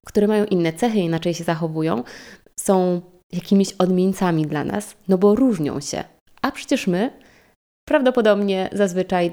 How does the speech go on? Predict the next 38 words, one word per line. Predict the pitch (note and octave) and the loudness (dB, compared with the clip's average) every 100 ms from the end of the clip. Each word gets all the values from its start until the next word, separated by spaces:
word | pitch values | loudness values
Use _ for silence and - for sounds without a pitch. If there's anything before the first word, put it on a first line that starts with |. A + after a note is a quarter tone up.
| - | 0
dogadamy | F#3 F3 E3+ E3+ | 2 4 2 0
się | E3+ E3+ | -2 -2
lepiej | E3 F3 | -2 -4
z | D#3+ | -6
tymi, | E3 E3 G#3 - - | -4 -4 -4 -8 -12
którzy | - B3 B3+ | -4 0 0
są | - E3+ | 0 -4
podobni | E3 D#3 D3 D3 | -2 -2 0 -2
do | C#3+ - | -4 -6
nas. | - - _ _ _ _ _ | -8 -16 _ _ _ _ _
I | F#3 | 0
tak | G#3 G#3+ | 0 4
sobie | G#3 G#3 | 4 4
myślę, | G#3 F#3+ F3+ | 4 2 0
że | |
ten | F#3 F#3 | 0 -2
tytuł | G3 G3 G3+ - _ _ | 0 0 -2 -4 _ _
idealnie | A#3 A#3 A3 - G3 F3 D#3+ D#3+ | -2 2 2 2 2 2 0 0
pasuje | E3+ E3+ F3+ | -2 0 0
do | F3 | 0
tego, | F3 E3+ E3+ | 0 0 -2
o | - | -2
czym | - F3 | -4 -2
będę | E3+ E3+ | -2 -2
mówić, | E3+ D#3+ - - - - _ - | -2 -4 -6 -10 -12 -20 _ -4
właśnie | G3 G3+ F3+ | -2 0 0
rozpatrywany | F3 F3 F3 F3 E3+ F3 E3+ | -2 -4 -6 -2 0 0 -2
pod | E3 E3+ | -4 -6
kątem | - F3+ E3+ E3 | -4 -4 -4 -4
tych | E3+ D#3+ | -4 -4
dwóch | F3 B3 - | -2 -2 -2
płaszczyzn, | - D#3 - - G3 C4 - - - - - - _ | -6 -6 -6 -6 -6 -8 -14 -20 -20 -20 -20 -20 _
a | - E3+ E3 | -2 0 0
mam | F3+ D#4 | 2 4
zamiar | A3 E3+ A3+ | 4 2 0
w | - | 0
tym | C4+ | -2
odcinku | D4 A#3+ - D#3+ F3+ A#3+ | -2 -6 -6 -4 -2 -4